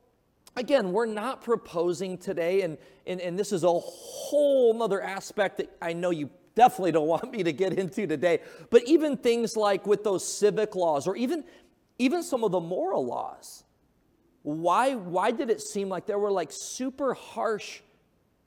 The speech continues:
penalties for breaking those things? I mean, I don't know that we would propose that if someone breaks God's moral law and commits adultery, that,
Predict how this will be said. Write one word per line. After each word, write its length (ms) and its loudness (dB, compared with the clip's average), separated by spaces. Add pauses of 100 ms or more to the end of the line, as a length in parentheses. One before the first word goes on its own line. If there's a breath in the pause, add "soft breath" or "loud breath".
(300)
penalties 880 -8 (440)
for 160 -2
breaking 480 -6
those 220 -4
things? 580 -14 (1200)
I 60 -6
mean, 200 -4
I 120 -2
don't 240 0
know 200 2
that 140 -2
we 140 -8
would 220 -6
propose 600 -2
that 120 -4
if 120 -6
someone 400 -4
breaks 300 -6
God's 300 -4
moral 440 0
law 300 0
and 120 -6
commits 360 -8
adultery, 560 -2
that, 160 -2